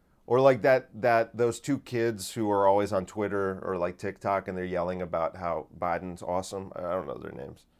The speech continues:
They were on Tim Dillon. It was kinda funny. But those guys, you're like, "Let's go to the, those bars." That's what they're trying to do. They're like, "Don't go to the quiet bar. It's 'cause it's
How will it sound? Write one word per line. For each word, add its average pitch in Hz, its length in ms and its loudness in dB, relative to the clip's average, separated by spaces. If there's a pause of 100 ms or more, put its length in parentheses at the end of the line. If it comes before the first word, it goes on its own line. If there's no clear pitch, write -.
(380)
They 107 100 -4
were 135 120 6
on 127 120 2
Tim 101 200 -6
Dillon. 87 240 -2
It - 20 -10
was 90 100 -14
kinda 82 220 -10
funny. 90 360 -14 (1300)
But 117 140 -2
those 151 240 8
guys, 123 120 2
you're 143 120 8
like, 127 120 8
"Let's 151 160 4
go 127 140 4
to 117 80 4
the, 113 160 0
those 135 300 4
bars." 80 480 -6 (2500)
That's 123 220 4
what 123 100 2
they're 113 120 4
trying 107 220 4
to 95 100 -2
do. 87 180 -4
They're 87 140 0
like, 87 160 -2
"Don't 107 180 2
go 143 160 2
to 131 80 2
the 113 100 0
quiet 107 440 0
bar. 95 260 4
It's - 140 -8
'cause 92 160 -6
it's - 120 -16